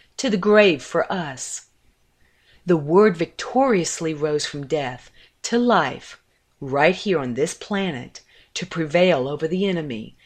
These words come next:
that had altered the earth and all on it. He is the same Word that became our propitiation to appease the wrath of God,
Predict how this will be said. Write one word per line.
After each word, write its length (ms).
that 140
had 180
altered 380
the 180
earth 340
and 160
all 280
on 240
it. 280
He 200
is 140
the 80
same 440
Word 240
that 60
became 440
our 140
propitiation 1300
to 100
appease 400
the 120
wrath 420
of 160
God, 420